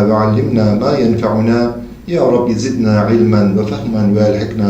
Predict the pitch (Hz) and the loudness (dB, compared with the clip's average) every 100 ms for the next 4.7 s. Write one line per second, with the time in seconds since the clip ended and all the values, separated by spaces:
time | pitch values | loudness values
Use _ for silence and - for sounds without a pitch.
0 | 98 98 101 98 98 95 113 113 107 107 | 0 -2 -2 -2 -2 0 0 2 0 -2
1 | 110 104 110 101 101 101 98 95 92 101 | -2 -2 -2 -4 -2 -2 0 -2 -2 -2
2 | 98 92 92 92 101 95 95 - - - | -2 -2 -2 -2 0 0 -2 -6 -12 -16
3 | - - - - - - - - - 120 | -18 -20 -20 -20 -20 -20 -10 -6 0 0
4 | 110 101 107 95 - 98 98 | 0 -2 -2 -2 -2 0 0